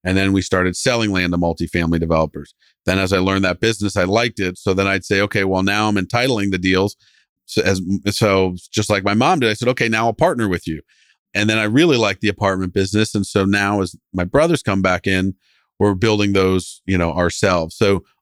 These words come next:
apartments have become a big part of our business, but we're also, we're doing condos. So we have a number of condo development deals,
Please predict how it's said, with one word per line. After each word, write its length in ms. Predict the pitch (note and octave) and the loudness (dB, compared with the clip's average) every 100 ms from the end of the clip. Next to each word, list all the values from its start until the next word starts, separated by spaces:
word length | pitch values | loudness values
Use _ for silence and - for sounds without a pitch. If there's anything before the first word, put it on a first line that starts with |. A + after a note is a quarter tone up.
| - | -6
apartments 580 | G2+ - B2+ B2+ A#2 A2+ | -4 0 2 2 0 -2
have 120 | F#2+ | -4
become 300 | G2 G#2 F#2 | -2 -2 -2
a 60 | |
big 320 | F2 - G2 F2 | -4 -2 -2 0
part 220 | G2 F#2 | 0 0
of 80 | E2+ | 0
our 120 | F2 | -2
business, 520 | E2+ F2+ F2+ E2 - _ _ _ _ _ | 0 -2 -2 -6 -8 _ _ _ _ _
but 120 | G#2+ | 0
we're 140 | G#2 | 2
also, 540 | G#2+ A2 - G#2 G2+ F#2+ D#2+ | 2 0 0 0 0 -2 -4
we're 140 | G2 | -4
doing 300 | F#2 G2+ G2 | 0 0 0
condos. 600 | F#2+ F#2+ F#2 F#2+ A2+ - _ _ _ _ | 0 0 2 2 2 -2 _ _ _ _
So 180 | - F#2+ | 0 2
we 80 | |
have 100 | F#2+ | 2
a 60 | F#2 | 2
number 260 | F#2+ G2+ G2 | 2 2 0
of 100 | - | 0
condo 380 | F#2+ F#2 F#2 | 0 2 0
development 520 | F2+ F#2 F2+ F#2 F#2 E2+ | 0 2 2 2 -2 2
deals, 440 | F#2 F#2 F#2 | 2 2 0